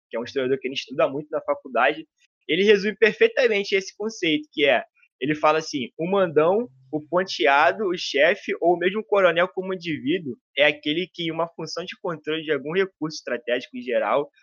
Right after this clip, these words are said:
né, inclu-, é, a posse de terra, exerce sobre a população um domínio pessoal e arbitrário que impede de ser livre acesso ao mercado e à sociedade política." É um,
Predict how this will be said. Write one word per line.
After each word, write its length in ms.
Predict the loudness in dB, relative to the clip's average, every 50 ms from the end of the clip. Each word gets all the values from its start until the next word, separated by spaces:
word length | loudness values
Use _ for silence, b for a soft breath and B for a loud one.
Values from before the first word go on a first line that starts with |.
| b b
né, 180 | -6 -6 -6 -6 -8
inclu-, 300 | -10 -10 -4 -4 -4 -2 2
é, 280 | 2 4 6 6 4
a 120 | 4 2 0
posse 360 | 2 2 2 2 2 0 -10
de 120 | -14 -14 _ -2
terra, 380 | 4 4 6 6 4 2 -2 -4 B B B B B _ -2
exerce 460 | 0 0 0 2 4 4 4 4 2
sobre 180 | 0 0 0 0
a 60 | -2
população 720 | -2 -10 _ 2 4 6 6 6 4 2 0 2 2 2 0 -2
um 100 | -4 0
domínio 360 | 0 0 0 -2 -6 -8 -10 _ 2
pessoal 640 | 2 2 2 2 -2 -2 4 6 6 6 6 6 2 -2
e 80 | 0
arbitrário 600 | 0 0 0 -2 -2 -4 0 2 2 2 2 -2 _
que 140 | _ -16 -16
impede 440 | -16 _ _ 2 2 2 2 0 -8
de 100 | -16 -14
ser 240 | -8 -6 -4 -2 -2
livre 400 | -2 -2 -4 -4 -4 -6 -10 -10 B B B B B B
acesso 500 | 0 0 0 2 2 2 2 2 2 -2
ao 80 | -2 0
mercado 580 | -2 -4 -4 -2 0 2 4 4 2 0 -4 -12 -12
e 160 | -8 -2 -2 -2
à 40 |
sociedade 560 | -2 -2 -6 -8 -6 -6 0 0 0 0 0 -4 _
política." 500 | -2 0 0 0 -2 -2 -6 -10 -14 -14 -16 _ _ _ _ _ _ _ 0 2
É 60 | 2
um, 80 | 2